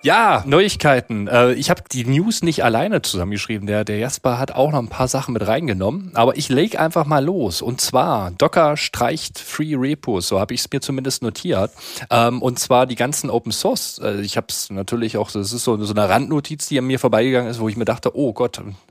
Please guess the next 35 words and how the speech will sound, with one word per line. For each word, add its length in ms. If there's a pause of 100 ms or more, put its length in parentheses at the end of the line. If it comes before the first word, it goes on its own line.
(100)
jetzt 240
fangen 260
die 140
an, 180
jetzt 240
noch 140
weitere 480
Sachen 340
einzugrenzen. 960
Ich, 180 (200)
ihr 240
hattet 180
ja 140
nun 160
die 80
Folge, 600
ähm, 440 (200)
Docker 360
for 160
Desktop 500
Alternativen. 840
Jetzt 200
kommen 300
halt 360
die 140
Themen 440 (340)
mit 180
den, 220
äh, 80
Repos 500
für 80
die 100
Open 200
Source 180
Projekte. 560